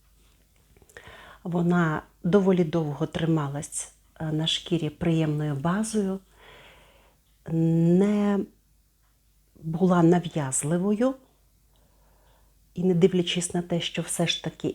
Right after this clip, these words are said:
іноді жасмин, тубероза, конвалія, оце все, оцей весь ансамбль може іноді бути занадто важким, а тут ці ноти видавали найгарніший,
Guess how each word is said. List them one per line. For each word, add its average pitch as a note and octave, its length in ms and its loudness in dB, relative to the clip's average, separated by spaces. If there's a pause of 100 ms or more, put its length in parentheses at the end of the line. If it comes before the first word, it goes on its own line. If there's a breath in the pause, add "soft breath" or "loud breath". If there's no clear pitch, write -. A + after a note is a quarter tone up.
іноді F3 580 0
жасмин, F3 960 0 (100)
тубероза, E3+ 880 0
конвалія, E3+ 760 2
оце D#3 280 -6
все, D3 440 -2 (100)
оцей D#3+ 260 -6
весь D#3+ 240 -4
ансамбль D#3+ 580 0 (440 loud breath)
може E3+ 260 0
іноді D#3+ 440 -2
бути D#3+ 520 -4 (260)
занадто E3 1000 0
важким, A#3+ 600 -2 (720 loud breath)
а D#3 320 -6 (100)
тут F#3 240 -6
ці - 200 0
ноти G3+ 560 0 (1700)
видавали D3+ 760 -6 (500)
найгарніший, F3 1500 -2